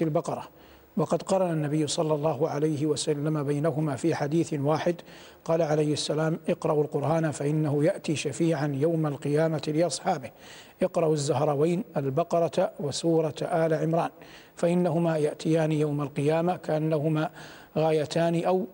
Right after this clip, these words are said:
فرقان من طير صواف يح-، أو فرقان من طير صواف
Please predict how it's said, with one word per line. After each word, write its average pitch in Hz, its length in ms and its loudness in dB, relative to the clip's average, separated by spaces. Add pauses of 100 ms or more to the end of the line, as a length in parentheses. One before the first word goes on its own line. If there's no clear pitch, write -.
(300)
فرقان 165 480 0
من 143 300 0
طير 156 400 0
صواف 147 600 0
يح-، 151 200 0
أو 170 180 0
فرقان 160 580 0
من 139 140 -4
طير 156 340 0
صواف 151 440 0